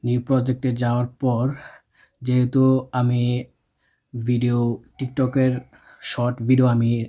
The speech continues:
নামিয়ে রেখেছি আগেই মিউজিকের, তো TikTok-এর মিউজিক ভিডিওটা আমি এখানে এক্সট্রাক্ট করব, ঠিক আছে? তার আগে আমাকে কি করতে হবে?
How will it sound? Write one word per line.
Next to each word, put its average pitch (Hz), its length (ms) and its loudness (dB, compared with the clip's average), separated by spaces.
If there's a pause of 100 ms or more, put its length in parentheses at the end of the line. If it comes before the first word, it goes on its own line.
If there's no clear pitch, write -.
নামিয়ে 120 300 0
রেখেছি 120 400 -4
আগেই 113 400 -2 (220)
মিউজিকের, 117 520 -4 (800)
তো 117 180 -2
TikTok-এর 127 680 0 (220)
মিউজিক 120 400 -2
ভিডিওটা 127 580 2
আমি 113 380 -4 (100)
এখানে 113 480 -4 (360)
এক্সট্রাক্ট - 500 -6
করব, 101 280 -8
ঠিক 120 240 -8
আছে? 127 280 -4
তার 123 260 -2
আগে 131 200 2
আমাকে 127 440 0
কি 127 160 -8
করতে 131 300 -4
হবে? 117 360 -2